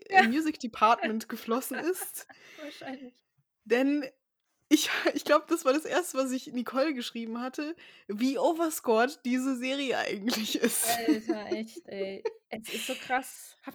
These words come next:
Speaker 2: hat, hat
Speaker 1: Ratet
Speaker 2: jemand
Speaker 1: mal.
Speaker 2: mal mitgezählt? Ja.
Speaker 1: Ich, ich, ich weiß die Zahl. Ratet mal,
Speaker 2: Oh,
Speaker 1: wie viele
Speaker 2: super.
Speaker 1: Songs in dieser Folge, ähm, vorkommen. Also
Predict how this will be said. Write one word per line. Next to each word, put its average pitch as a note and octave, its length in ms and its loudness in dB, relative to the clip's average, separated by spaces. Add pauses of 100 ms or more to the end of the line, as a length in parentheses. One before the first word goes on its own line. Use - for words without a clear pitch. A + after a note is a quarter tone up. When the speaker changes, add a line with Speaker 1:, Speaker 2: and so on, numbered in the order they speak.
(140)
Speaker 2:
hat, C4+ 180 -12
hat C#4+ 40 0
Speaker 1:
Ratet - 280 6
Speaker 2:
jemand B3+ 40 -10
Speaker 1:
mal. D4+ 220 4
Speaker 2:
mal A3+ 60 0
mitgezählt? B3+ 560 -10 (200)
Ja. G3+ 140 -14 (140)
Speaker 1:
Ich, - 200 -6
ich, - 140 -8
ich - 200 -8
weiß - 180 -2
die A3+ 100 -8
Zahl. G3 240 -2
Ratet A#3+ 260 -2
mal, C#4 100 -2
Speaker 2:
Oh, C4+ 60 2
Speaker 1:
wie C#4 120 -2
viele C#4+ 160 -6
Speaker 2:
super. C#4+ 40 -4
Speaker 1:
Songs B3+ 280 -8
in G#3+ 100 -8
dieser A3+ 220 -2
Folge, A3 600 -2
ähm, G#3 480 -8 (500)
vorkommen. F#3+ 440 -4
Also G3+ 200 -4